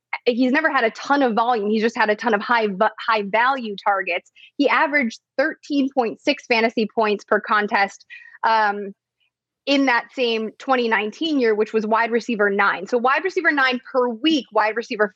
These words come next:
five overall, again, because of the high value opportunities. And I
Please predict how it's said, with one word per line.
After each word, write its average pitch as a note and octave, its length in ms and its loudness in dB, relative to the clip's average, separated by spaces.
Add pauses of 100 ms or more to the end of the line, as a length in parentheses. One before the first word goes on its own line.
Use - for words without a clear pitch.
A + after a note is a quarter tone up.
five A#3 340 2 (120)
overall, G#3+ 840 0 (240)
again, A3+ 340 0
because A3 220 -4
of G3+ 120 -6
the G#3 80 2
high G3+ 240 0
value A3+ 440 0
opportunities. G3+ 760 -2
And A3+ 180 4
I E4 120 2